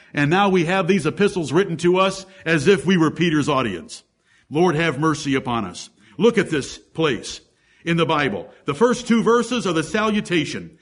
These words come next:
and what a salutation it is. Peter, an apostle of Jesus, addresses some scattered Jews in five provinces that are now central and western Turkey. He says about them that they were elect according to the foreknowledge of God the Father.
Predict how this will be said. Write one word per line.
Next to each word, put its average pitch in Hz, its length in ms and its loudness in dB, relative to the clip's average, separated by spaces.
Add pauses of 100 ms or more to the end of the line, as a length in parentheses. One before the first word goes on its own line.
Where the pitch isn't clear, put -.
(100)
and 135 260 -6
what 226 300 0
a 156 80 -4
salutation 208 1000 -2
it 156 120 -2
is. 135 400 -2 (320)
Peter, 175 580 0 (180)
an 151 80 -2
apostle 214 500 0
of 196 80 2
Jesus, 156 540 0 (260)
addresses 196 640 0
some 175 160 -4
scattered 214 480 0
Jews 165 520 0 (220)
in 156 140 -2
five 214 440 -2
provinces 170 640 -2
that 160 120 -4
are 156 80 -2
now 175 200 -2
central 214 540 -4
and 160 180 -2
western 202 440 -4
Turkey. 165 480 -6 (840)
He 226 200 -2
says 240 280 0
about 175 340 2
them 190 240 0
that 175 120 0
they 220 160 2
were 196 160 4
elect 196 600 0 (180)
according 202 460 0
to 180 60 -2
the 165 100 -2
foreknowledge 185 640 0
of 135 100 -4
God 170 240 -2
the 151 60 -6
Father. 143 460 -4